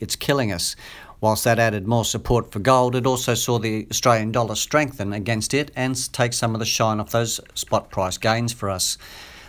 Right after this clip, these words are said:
The Trump rally continued to stutter, with shares generally moving sideways all week and the Dow moving away rather than towards that magic twenty thousand it flirted with last year. There were a few economic data prints out of the U S this week,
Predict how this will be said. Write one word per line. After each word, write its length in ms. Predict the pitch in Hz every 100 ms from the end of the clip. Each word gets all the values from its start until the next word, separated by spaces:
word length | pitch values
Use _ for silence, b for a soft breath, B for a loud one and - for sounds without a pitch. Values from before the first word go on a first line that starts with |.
| -
The 60 |
Trump 320 | 104 127 107 120
rally 220 | 123 117
continued 500 | 113 107 135 131 123
to 80 | 107
stutter, 380 | - 131 135
with 160 | 123 117
shares 260 | - 120 113
generally 380 | - 120 117
moving 320 | 113 117 107 101
sideways 580 | - 123 120 117 107
all 160 | 107 101
week 300 | 113 123 131
and 120 | 123
the 40 | 117
Dow 280 | 113 113
moving 380 | 113 120 113 110
away 380 | 104 107 120 117
rather 340 | 113 113 104
than 140 | 98 98
towards 420 | - 147 131 110
that 160 | 127 113
magic 320 | 107 98 -
twenty 300 | - 101 92
thousand 440 | - 120 120 104
it 140 | 101 -
flirted 380 | 117 110 98
with 200 | 90 92
last 320 | 101 95 - 123
year. 300 | 117 98 87 B B B B B B -
There 100 | 143
were 80 |
a 40 | 135
few 220 | - 147
economic 400 | 139 135 131 120
data 220 | 135 135
prints 280 | 120 127 123
out 120 | 123
of 80 | 113
the 60 | 117
U 180 | 120
S 180 | 127 127
this 300 | - 113 -
week, 300 | 127 135 -